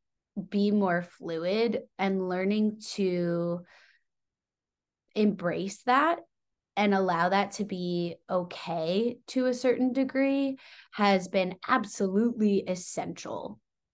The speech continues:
absolutely essential over the past, I mean, years, years, years, years, <laughs> but even more so over the past six months or so. And obviously in growing a human,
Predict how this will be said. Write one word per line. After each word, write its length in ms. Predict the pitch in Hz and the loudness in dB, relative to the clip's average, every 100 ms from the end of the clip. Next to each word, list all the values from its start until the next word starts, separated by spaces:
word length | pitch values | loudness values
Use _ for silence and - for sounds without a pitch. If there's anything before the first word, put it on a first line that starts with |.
| - | 2
absolutely 720 | 233 233 - 254 226 180 220 | 2 2 -2 0 2 0 0
essential 640 | 214 202 180 - 135 - - - | 0 -4 -6 -8 -10 -12 -8 -2
over 240 | 190 196 | 0 2
the 100 | 185 | 0
past, 600 | 185 180 180 180 - - _ _ _ _ _ _ _ _ _ - - _ _ | -2 -2 -2 -6 -16 -18 _ _ _ _ _ _ _ _ _ -16 -16 _ _
I 100 | - | 6
mean, 320 | 320 320 285 - - - - - | 8 10 8 4 -14 -20 -14 -2
years, 600 | 190 240 185 202 269 - | 6 8 8 4 0 -4
years, 300 | 202 185 190 | -2 -2 0
years, 160 | 226 226 | 0 2
years, 280 | 180 214 269 277 - | 2 2 6 4 4
<laughs> 260 | - - 247 | -12 2 6
but 220 | 214 - - | 6 4 -10
even 520 | - 254 269 208 190 | 0 6 6 6 -2
more 260 | 170 175 185 | -2 0 -2
so 480 | 190 160 151 151 - | -2 -2 -2 -4 -2
over 240 | 202 190 | -2 0
the 80 | 185 | -2
past 520 | 180 175 175 - - - | 0 0 0 -6 -16 -14
six 320 | - 185 - | -6 -4 -2
months 200 | 175 175 | -4 -4
or 100 | 180 | -6
so. 380 | 175 139 - - | -6 -6 -6 -6
And 380 | - 196 185 180 - - - _ _ | 0 0 0 -4 -14 -20 -20 _ _
obviously 680 | 214 226 233 220 202 190 180 - | 4 6 6 4 0 -2 -4 -2
in 440 | 190 175 170 - - | 0 0 -2 -4 -6
growing 260 | 180 165 170 | -4 -2 -2
a 40 | |
human, 460 | 185 160 165 269 | -2 -2 0 0